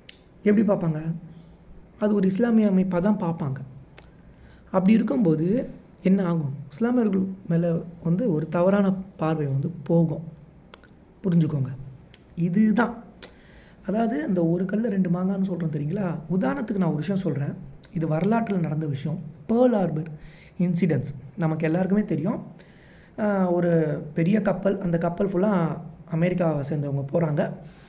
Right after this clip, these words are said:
ஜப்பான் வந்து அந்த தா-, கப்பலை வந்து தாக்குதல் பண்றாங்க சப்மெரினை வச்சு. அதுல வந்து பல அமெரிக்கர்கள் வந்து இறந்து போறாங்க. ஆனா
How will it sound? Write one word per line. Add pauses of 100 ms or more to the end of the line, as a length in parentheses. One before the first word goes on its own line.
(520)
ஜப்பான்
வந்து
அந்த
தா-, (160)
கப்பலை
வந்து
தாக்குதல் (180)
பண்றாங்க (180)
சப்மெரினை
வச்சு. (840)
அதுல
வந்து
பல
அமெரிக்கர்கள்
வந்து
இறந்து
போறாங்க.
ஆனா